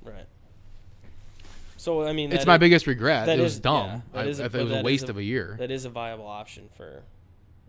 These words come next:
Speaker 2: It is.
Speaker 1: But you wouldn't recommend, you wouldn't recommend it at all, but if you did, it would only be for the first year.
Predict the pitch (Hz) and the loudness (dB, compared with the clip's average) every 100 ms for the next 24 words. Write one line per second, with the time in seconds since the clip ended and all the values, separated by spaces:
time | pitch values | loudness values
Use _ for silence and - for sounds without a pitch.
0 | - - - 185 202 - - 139 139 127 | -20 -20 -10 -4 -2 -4 -6 -6 -4 -6
1 | 123 120 123 117 113 117 151 165 139 131 | -8 -12 -14 -14 -16 -10 -4 -2 -2 -6
2 | 131 120 113 120 117 110 113 113 113 113 | -8 -8 -10 -10 -10 -10 -14 -14 -14 -12
3 | 107 107 113 117 113 - - 82 - 67 | -14 -16 -18 -20 -20 -20 -18 -20 -18 -20
4 | - - | -20 -20